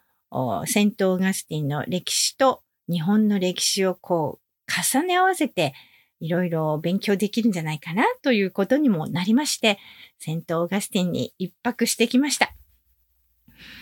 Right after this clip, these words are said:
十四歳の娘はですね、歴史なんてつまんない、面白くないと、昔の私と同じことを言っていましたが、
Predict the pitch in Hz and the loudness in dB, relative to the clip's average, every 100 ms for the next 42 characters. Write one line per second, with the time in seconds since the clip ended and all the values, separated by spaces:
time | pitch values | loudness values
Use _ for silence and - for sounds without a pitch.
0 | - - - 180 208 302 392 415 403 277 | -20 -20 -10 -2 2 4 4 4 4 4
1 | 226 175 180 - 208 208 175 143 151 117 | 4 2 0 2 4 4 2 0 -6 -4
2 | 117 156 - - 156 165 - 202 226 269 | -4 -4 -8 -8 -4 -2 0 2 4 4
3 | 240 160 - - 139 151 220 240 208 160 | 2 0 -4 -6 -2 2 4 4 4 4
4 | 147 127 120 127 135 - 214 175 151 143 | 4 2 0 -2 -4 -2 -2 -4 -4 0
5 | 170 185 165 151 - 202 - - - - | 0 0 0 -2 0 -2 -2 -20 -20 -6
6 | 180 214 214 220 208 196 208 - - 190 | 0 0 2 2 2 2 0 -4 -4 -2
7 | 180 202 214 220 - 262 160 - 185 185 | -2 -4 -2 0 4 2 2 -2 0 2
8 | 196 - 131 147 175 | 0 -2 -2 2 2